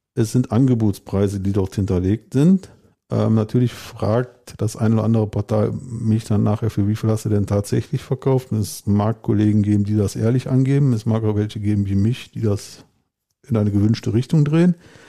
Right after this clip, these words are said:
Ähm, das heißt, es sind Angebotspreise, die natürlich nicht so fundiert sind, als wenn mit tatsächlichen Kaufpreis, äh, Kaufpreisen gehandelt wird oder, oder hinterlegt werden. Aber natürlich, um eine Marktübersicht zu kriegen, wie wird in der Region gehandelt,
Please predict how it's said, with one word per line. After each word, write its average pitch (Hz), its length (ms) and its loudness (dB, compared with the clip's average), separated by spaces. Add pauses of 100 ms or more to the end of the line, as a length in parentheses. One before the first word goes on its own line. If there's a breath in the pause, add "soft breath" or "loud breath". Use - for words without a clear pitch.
(420 loud breath)
Ähm, 113 200 0
das - 160 0
heißt, 110 120 0
es 104 60 -4
sind 107 160 -2
Angebotspreise, 110 720 2
die 101 220 -2
natürlich 107 520 -2
nicht 110 480 2
so 110 140 2
fundiert 110 460 2
sind, 110 160 0
als 104 120 -4
wenn 104 140 2
mit 104 160 0
tatsächlichen 104 640 -4
Kaufpreis, 123 540 -2 (120)
äh, 117 440 -2
Kaufpreisen 123 560 0
gehandelt 117 340 2
wird 117 240 -2
oder, 107 220 0
oder 107 440 -4
hinterlegt 110 460 0
werden. 113 260 2 (520 loud breath)
Aber 104 180 0
natürlich, 120 680 2
um 117 160 2
eine 107 180 2
Marktübersicht 117 960 2
zu 110 220 -2
kriegen, 113 500 2
wie 107 180 2
wird 110 220 0
in 107 60 2
der 101 100 0
Region 107 300 0
gehandelt, 110 560 0